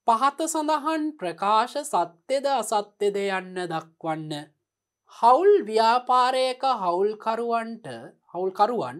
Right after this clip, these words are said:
යෙදූ ප්‍රාග්ධනයට ලැබෙන ප්‍රතිලාභය ලාභාංශ වේ. හරි. හවුල්කරුවන්ට ලැබෙන්නේ ලාභයක්.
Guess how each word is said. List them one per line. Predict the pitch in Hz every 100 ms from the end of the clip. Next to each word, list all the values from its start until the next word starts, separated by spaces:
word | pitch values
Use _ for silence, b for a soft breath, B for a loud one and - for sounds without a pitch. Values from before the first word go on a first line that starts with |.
| 226
යෙදූ | 185 226 320 330
ප්‍රාග්ධනයට | 330 226 208 202 185 190 190 185
ලැබෙන | 185 175 180 180
ප්‍රතිලාභය | 165 131 147 156 156 160 175 185
ලාභාංශ | 135 120 113 107 104 101 101
වේ. | 90 _ _ _ _ _ _ -
හරි. | 120 98 _ _ _ -
හවුල්කරුවන්ට | 139 202 254 277 294 294 302
ලැබෙන්නේ | 208 208 269 311
ලාභයක්. | 226 247 269 254 -